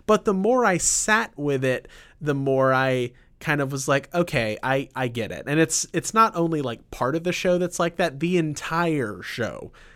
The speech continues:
is like that, which I almost feel like, yeah, if you're gonna go on this kind of kooky, unusual install, you gotta go all or nothing.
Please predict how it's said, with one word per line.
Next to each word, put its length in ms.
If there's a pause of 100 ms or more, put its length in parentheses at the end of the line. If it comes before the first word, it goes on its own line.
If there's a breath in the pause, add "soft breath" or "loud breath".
(200 loud breath)
is 320
like 300
that, 260 (180 loud breath)
which 220
I 100
almost 320
feel 220
like, 260 (400 soft breath)
yeah, 240
if 100
you're 120
gonna 220
go 420
on 180
this 260
kind 360
of 280 (360 loud breath)
kooky, 400
unusual 440
install, 400
you 140
gotta 320
go 540
all 240
or 100
nothing. 480